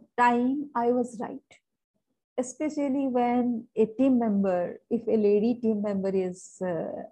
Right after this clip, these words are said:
on maternity issues, then I supported the,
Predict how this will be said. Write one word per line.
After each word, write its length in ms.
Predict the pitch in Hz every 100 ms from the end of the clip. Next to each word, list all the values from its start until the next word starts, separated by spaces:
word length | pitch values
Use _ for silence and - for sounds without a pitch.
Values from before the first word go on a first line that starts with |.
| - -
on 220 | 185 185
maternity 840 | 196 196 214 208 208 202 185 170 -
issues, 760 | 208 202 208 175 - - - _ _ - - -
then 240 | 233 240
I 200 | 220 220
supported 680 | 220 214 214 202 214 180 170
the, 300 | 175 156